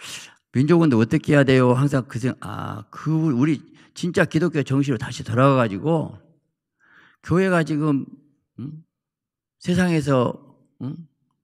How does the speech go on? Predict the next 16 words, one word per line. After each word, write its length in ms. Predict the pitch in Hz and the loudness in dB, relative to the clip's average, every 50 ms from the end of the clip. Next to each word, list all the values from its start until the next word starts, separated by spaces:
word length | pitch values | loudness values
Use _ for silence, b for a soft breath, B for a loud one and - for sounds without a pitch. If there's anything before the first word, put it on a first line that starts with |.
| _ _ _ _ _ _ _ _ _ _ _ _ _ | _ _ _ _ _ _ _ _ _ _ _ _ _
비난받고 480 | - - 139 160 156 151 143 131 - 127 | -10 -2 0 2 4 4 4 2 2 -2
있잖아요. 340 | 113 - 117 113 107 107 - - - - _ _ _ _ _ _ _ _ _ _ _ _ _ _ - | -4 -2 -2 -2 -2 -4 -6 -10 -12 -16 _ _ _ _ _ _ _ _ _ _ _ _ _ _ -8
우리가 180 | - - - 202 | -6 -2 -2 -2
다 140 | - 151 131 | -2 -2 -2
잘못한 420 | - - 131 143 165 175 180 190 | 0 2 2 2 2 2 0 -2
거예요. 460 | 170 156 131 117 - 98 104 - - - - _ _ _ _ _ _ _ _ _ _ _ _ _ _ | -4 -4 -4 -4 -6 -6 -8 -8 -10 -12 -16 _ _ _ _ _ _ _ _ _ _ _ _ _ _
저들에게 420 | - - 151 156 156 156 135 139 | -8 -6 -4 -4 -2 -4 -4 -4
삶을 300 | - - - 165 147 131 | -6 -6 -6 -4 -4 -4
보이고, 560 | - - 127 135 135 120 123 127 113 110 - - _ _ _ _ _ _ _ _ _ _ _ | -2 0 0 0 0 0 -2 -2 -2 -4 -8 -14 _ _ _ _ _ _ _ _ _ _ _
섬기고, 540 | - - 147 156 151 156 139 139 135 123 - | -10 -8 -6 -4 -2 -2 -2 -2 -4 -4 -6
사랑하고, 600 | - 135 151 165 147 135 127 113 120 117 - - _ _ _ _ | -6 -4 -2 0 0 0 -2 -4 -6 -12 -14 -16 _ _ _ _
모두가 840 | - - 147 165 185 220 - 330 339 - 233 220 220 214 180 170 135 | -6 -2 0 2 2 2 2 2 2 2 2 2 2 0 0 0 0
우리끼리 520 | 123 127 135 147 143 - 131 120 113 101 - | 0 0 -2 -2 -2 -4 -4 -4 -4 -6 -8
복만 400 | - 131 131 139 135 123 110 - | -8 -4 -2 -2 -2 -2 -4 -6
추구하니까, 800 | - 120 123 127 113 104 98 - - - - - 98 101 - - - _ _ _ _ _ _ _ _ _ _ - | -10 -10 -8 -6 -6 -6 -8 -8 -10 -8 -8 -6 -8 -8 -10 -12 -14 _ _ _ _ _ _ _ _ _ _ -18
음? 60 | 107 | -18